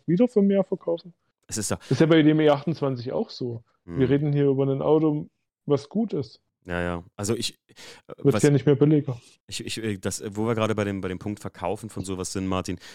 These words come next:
Speaker 2: es ist einfach so, dass ich, ich persönlich auch, es ist bei den R C null einundvierzig Felgen so gewesen zum Beispiel, ähm, eigentlich habe ich mich gesträubt, für was so teuer zu verkaufen, aber es ist nun mal der Preis, den der Markt erzeugt hat. Also muss man's, wenn man ja,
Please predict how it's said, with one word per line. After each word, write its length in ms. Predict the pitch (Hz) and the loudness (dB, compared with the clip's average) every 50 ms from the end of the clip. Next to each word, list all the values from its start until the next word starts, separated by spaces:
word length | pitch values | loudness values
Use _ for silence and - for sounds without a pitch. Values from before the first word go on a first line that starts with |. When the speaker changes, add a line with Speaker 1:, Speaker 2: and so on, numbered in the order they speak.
| - - _ | -20 -20 _
Speaker 2:
es 100 | - - | -14 -10
ist 180 | - - 95 - | -8 -6 -4 -4
einfach 380 | 110 92 90 87 - 95 85 - | -2 -2 -4 -4 -4 -6 -6 -6
so, 360 | - - 87 87 95 104 - _ _ _ _ _ _ _ _ _ | -6 -6 -4 -4 -4 -6 -8 _ _ _ _ _ _ _ _ _
dass 200 | - 98 92 - | -4 -4 -4 -4
ich, 240 | 98 92 - - - _ _ | -6 -6 -8 -10 -12 _ _
ich 140 | - - - | -16 -8 -6
persönlich 400 | 101 87 85 98 104 104 104 82 | -4 -2 -2 -2 -2 -2 -4 -6
auch, 140 | 95 - - _ _ | -8 -10 -10 _ _
es 160 | 98 95 110 | -8 -6 -6
ist 80 | 101 - | -6 -4
bei 120 | - 107 | -4 -4
den 120 | 104 101 | -4 -2
R 100 | 82 95 | -4 -6
C 120 | - - 104 | -6 -4 -4
null 160 | 98 98 98 | -4 -4 -4
einundvierzig 500 | 82 95 95 - - 101 92 - 95 - | -6 -6 -8 -6 -8 -8 -8 -8 -10 -8
Felgen 240 | - 98 92 95 92 | -6 -6 -4 -4 -6
so 160 | 87 92 87 | -6 -8 -8
gewesen 360 | 87 82 90 95 95 101 104 | -8 -6 -6 -6 -6 -6 -8
zum 180 | - - 98 95 | -8 -6 -4 -2
Beispiel, 340 | 95 92 - - 98 95 - _ - - _ _ _ _ | -2 -4 -4 -6 -8 -8 -8 _ -20 -20 _ _ _ _
ähm, 300 | 98 92 90 90 90 92 - _ | -6 -6 -4 -4 -6 -8 -10 _
eigentlich 340 | - 90 101 117 123 107 107 | -2 -2 0 0 -2 -4 -4
habe 80 | 104 101 | -4 -6
ich 80 | 92 | -6
mich 120 | 98 - - | -10 -12 -10
gesträubt, 420 | - - - - 85 107 - - | -10 -8 -2 0 0 0 0 -4
für 220 | - - 98 95 | -8 -8 -4 -4
was 220 | 92 87 - - - - | -4 -4 -6 -8 -10 -10
so 180 | 85 - 101 | -8 -8 -6
teuer 300 | - - 107 107 117 120 | -4 -2 -2 -2 -2 -2
zu 100 | - 113 | -4 -6
verkaufen, 640 | 98 - 87 - - 80 80 101 120 - 170 180 185 - _ _ | -8 -8 -10 -10 -8 -6 -4 -4 -4 -4 -8 -8 -10 -12 _ _
aber 160 | 98 - 95 | -4 -4 -4
es 60 | - | -4
ist 200 | - 131 139 - | -4 -6 -6 -4
nun 100 | 180 165 | -4 -2
mal 220 | 135 107 107 127 - | 0 0 -2 -2 -4
der 120 | - 95 | -8 -8
Preis, 460 | - - - 82 98 143 156 - - - | -8 -6 -4 -4 -4 -4 -6 -8 -10 -10
den 180 | 104 98 92 87 | -8 -8 -4 -4
der 80 | 87 | -4
Markt 320 | 82 82 92 123 - - - | -2 -2 -2 -4 -4 -8 -14
erzeugt 400 | - - - 127 120 98 - - | -12 -6 -4 -4 -4 -4 -6 -8
hat. 180 | 82 85 - _ _ - - - - _ | -10 -10 -10 _ _ -20 -20 -20 -20 _
Also 240 | - 95 87 98 90 | -10 -4 -2 -2 -2
muss 240 | - 92 110 120 - | -2 -4 -4 -4 -2
man's, 260 | 127 120 117 - - - _ | -4 -4 -4 -6 -10 -12 _
wenn 160 | - 123 131 | -4 -2 -2
man 160 | 139 127 117 | 0 -2 -2
ja, 120 | 107 101 | -2 -4